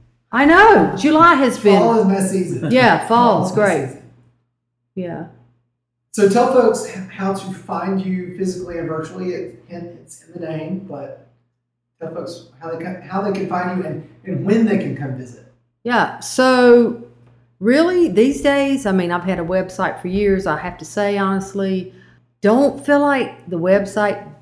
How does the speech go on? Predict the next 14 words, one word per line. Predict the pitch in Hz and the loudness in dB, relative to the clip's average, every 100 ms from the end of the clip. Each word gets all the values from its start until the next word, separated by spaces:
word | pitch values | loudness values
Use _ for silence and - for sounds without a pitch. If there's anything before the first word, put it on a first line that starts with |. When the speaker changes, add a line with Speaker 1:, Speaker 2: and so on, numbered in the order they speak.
| _ | _
Speaker 1:
drives | 160 165 202 254 240 | -6 -4 -2 -4 -4
that | 277 233 | -6 -4
much | 240 - - - | -6 -8 -14 -6
business, | 214 214 247 240 | -4 -2 -4 -4
and | 180 | -4
it | 165 160 | -4 -4
may | 170 165 185 208 | -4 -2 0 0
be | 220 214 214 | 0 -2 -4
too | 226 220 220 | -2 -2 -2
partly | 190 160 175 175 | -2 -2 -4 -4
because | 165 165 180 170 165 - - _ - | -4 -6 -4 -4 -4 -10 -18 _ -8
I | 185 | -8
feel | 190 240 | -2 0
like | 226 202 185 - | 2 2 0 -10